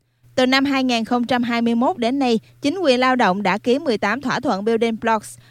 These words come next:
giúp xây mới hoặc mở rộng một trăm lẻ chín trung tâm mẫu giáo đúng nơi và đúng lúc. Bên cạnh đó, chương trình dạy mẫu giáo miễn phí đang giúp một trăm năm mươi bốn ngàn gia đình tiết kiệm tới hai ngàn sáu trăm hai mươi bảy đô la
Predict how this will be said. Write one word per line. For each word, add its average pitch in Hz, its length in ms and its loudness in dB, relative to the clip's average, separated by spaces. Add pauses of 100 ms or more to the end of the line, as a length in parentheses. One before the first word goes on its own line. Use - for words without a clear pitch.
giúp 349 160 -2
xây 254 200 0
mới 240 220 2
hoặc 339 220 -2
mở 214 180 0
rộng 220 220 2
một 208 180 0
trăm 240 160 0
lẻ 202 140 0
chín 247 300 -4
trung 240 180 0
tâm 226 220 -2
mẫu 196 140 0
giáo 220 280 0
đúng 247 220 -2
nơi 233 180 2
và 214 140 -2
đúng 196 200 -4
lúc. 294 180 0 (720)
Bên 262 220 0
cạnh 202 180 -4
đó, 214 280 -2 (160)
chương 285 160 0
trình 247 180 0
dạy 214 160 0
mẫu 214 160 0
giáo 233 240 2
miễn 233 260 -4
phí 254 300 0
đang 240 240 0
giúp 330 140 -4
một 214 220 -2
trăm 226 200 -2
năm 220 140 -2
mươi 226 120 0
bốn 220 240 0
ngàn 214 240 -2
gia 220 120 0
đình 208 240 2 (240)
tiết 349 180 -4
kiệm 208 220 0
tới 247 160 0
hai 277 200 -2
ngàn 220 220 -2
sáu 226 220 0
trăm 247 200 -2
hai 240 200 -2
mươi 233 140 2
bảy 185 140 0
đô 240 160 0
la 233 240 0